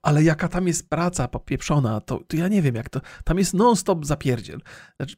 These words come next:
przyzwyczajony jestem do tego, by obserwować ludzi pracujących w korporacjach przez pryzmat tego, że od czasu do czasu mają jakąś przerwę, mogą z kimś pogadać, mogą zjeść śniadanie, mogą wyskoczyć do kibelka. Oczywiście ludzie w McDonaldzie też mogą, ale poza tym to jest non-stop. Kotlety, kotlety, sałata, kotlety, kotlety, sałata, ser,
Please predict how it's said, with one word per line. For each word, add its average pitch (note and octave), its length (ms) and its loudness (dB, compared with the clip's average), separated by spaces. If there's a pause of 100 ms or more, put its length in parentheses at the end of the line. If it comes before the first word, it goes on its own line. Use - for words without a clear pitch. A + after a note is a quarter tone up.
przyzwyczajony F3 500 0
jestem F3 220 0
do A#2+ 100 -2
tego, D#3 200 0
by C#3 80 2
obserwować C3 500 -2
ludzi C#3 220 -2
pracujących C3 520 -4
w - 20 -18
korporacjach C3 540 -4
przez - 200 -12
pryzmat D#3+ 380 2
tego, D#3+ 200 2
że B2+ 80 0
od - 100 -6
czasu - 220 -2
do A#2+ 60 -6
czasu C3+ 220 -4
mają E2+ 160 -6
jakąś B2+ 260 -8
przerwę, F#3+ 560 4 (220)
mogą B2+ 200 -2
z - 80 -6
kimś E3+ 180 -2
pogadać, G3+ 600 2
mogą B2 220 -6
zjeść D3+ 240 -4
śniadanie, G#3+ 380 0
mogą A#2+ 180 -4
wyskoczyć D#3+ 320 -6
do F3+ 100 -2
kibelka. A3 520 -4 (240)
Oczywiście C#3+ 280 -6
ludzie B2+ 180 -2
w B2+ 40 -2
McDonaldzie C3+ 460 0
też - 180 -4
mogą, B2 260 -2
ale C3 120 2
poza E3 320 6
tym G3+ 180 0 (260)
to F3+ 100 2
jest F3 180 2
non-stop. G3 680 2 (240)
Kotlety, G#3+ 440 2
kotlety, E3 460 0
sałata, - 400 -6
kotlety, - 420 0
kotlety, F3+ 420 0
sałata, A#2 580 -4
ser, D3+ 340 2